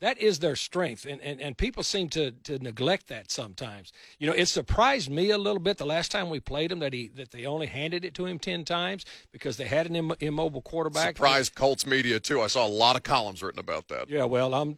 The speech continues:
Speaker 1: I'm, I'm not a columnist, but I'm, you know, <laughs> when I'm up there looking and knowing, knowing the, the, the state of the mo-, of the non-mobility of their quarterback, that surprised me, because Jonathan Taylor, first of all, between the tackles is, is a beast.
Speaker 2: Yeah.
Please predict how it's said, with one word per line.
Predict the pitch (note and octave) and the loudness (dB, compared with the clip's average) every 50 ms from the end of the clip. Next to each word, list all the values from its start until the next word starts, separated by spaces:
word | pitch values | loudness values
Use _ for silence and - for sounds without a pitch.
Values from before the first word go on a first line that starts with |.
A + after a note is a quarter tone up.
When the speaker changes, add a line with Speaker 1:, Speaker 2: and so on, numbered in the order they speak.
| - | -4
Speaker 1:
I'm, | - D3+ D3 C3 | -4 -4 -4 -2
I'm | C#3+ D3+ D3+ | -4 -2 -2
not | D#3 D3+ C#3 | 0 -2 -2
a | B2+ | -2
columnist, | - - C#3+ C#3 C3 A2+ A2+ A2 G2+ - - A#2 | 0 2 2 2 2 0 -4 -4 -4 -6 -4 -4
but | A#2+ B2 B2 | -6 -4 -4
I'm, | C3 C#3+ C3 A#2 - - | -4 0 0 0 0 0
you | C#3 - | -2 -2
know, | - A#2+ A#3+ | 0 0 -2
<laughs> | A#3 - A#2+ A2 | -2 -4 -4 -4
when | A#2 D3 D#3 | -6 -4 -2
I'm | D#3 F3 F3 | -2 0 0
up | F3+ F3 E3 | 0 -2 -2
there | - F3+ D#3+ | -2 -2 -2
looking | C#3 C3+ E3+ G3 A#3+ - - D3 C#3 C#3 C#3+ | 0 2 2 2 2 2 0 -4 -4 -4 -4
and | C#3 C3+ C#3+ | -4 -4 -2
knowing, | D3+ E3+ F3+ F3 E3+ D#3 D3+ | 0 0 2 0 0 -2 -4
knowing | - D3+ E3+ F3+ F3+ F3 D#3+ | -4 -2 -2 0 0 0 0
the, | D3 D3 B2+ - - | -2 -2 -2 -4 -6
the, | C3+ C#3+ B2+ B2 C3 - | -8 -8 -8 -8 -10 -12
the | C3+ C3+ B2+ | -12 -8 -6
state | - - - - E3 D#3+ - - | -6 -6 -2 0 0 0 0 -2
of | D3 C#3+ B2+ | -4 -6 -4
the | C#3 C3+ | -4 -2
mo-, | C#3 C#3 C3+ B2 A#2+ - - | 0 -2 -2 -2 -6 -16 -16
of | C#3+ C3 | -16 -14
the | B2 C3 A#2+ | -12 -12 -10
non-mobility | B2+ C#3+ D3+ F3 F#3 D#3+ D#3 D#3 D3+ C#3+ C#3 E3+ F#3+ F3+ D3+ - C#3+ C3+ B2+ - - - - _ _ - | -8 -6 -4 -4 -2 -2 0 0 0 2 2 2 2 2 0 0 -2 -6 -6 -8 -12 -20 -20 _ _ -6
of | C3+ B2+ | -4 -2
their | B2+ C3 | -2 -4
quarterback, | - - - A3 A3+ E3 B2 B2 C3+ C3 A#2 - | -2 2 4 6 6 6 4 0 -4 -6 -2 0
that | E3 F3 F3+ | 0 2 2
surprised | - - D#3 - F3 F#3 F#3+ E3+ B2 C#3 | 2 2 2 2 4 4 4 4 2 -2
me, | C3+ | -6
because | C3 C#3+ C#3+ D#3 C3+ - - - _ _ | -6 -2 -2 -2 -2 -2 -10 -20 _ _
Jonathan | - F#3 G#3+ C4+ C4+ - F3+ C3+ | 2 2 4 4 4 0 -2 -2
Taylor, | - - F3+ E3+ C3+ B2 | 2 4 4 4 2 0
first | A2+ A2+ D#3 F3 F3+ - | -4 0 0 0 0 0
of | - B2 | -4 -4
all, | B2 C3 | -4 -4
between | A#2+ B2 - - F#3 F#3 F3+ | -4 -6 -6 -4 -4 -2 -2
the | D3 | -2
tackles | - - D#3 D#3 D#3 C#3 - B2 A2+ - - | -4 -2 0 0 0 -2 -4 -6 -8 -10 -8
is, | - F3 C3 A#2+ A2+ - - - _ _ _ _ _ _ _ - | -4 -2 -2 -2 0 -2 -4 -4 _ _ _ _ _ _ _ -12
is | C#3+ B2 A2 | -12 -10 -10
a | G#2 G2 | -10 -12
beast. | G#2+ G#2+ - B2 A2+ F#2+ - - - - - F2+ | -12 -8 -6 -6 -4 -4 -4 -6 -6 -6 -10 -16
Speaker 2:
Yeah. | F2 D#2+ | -16 -16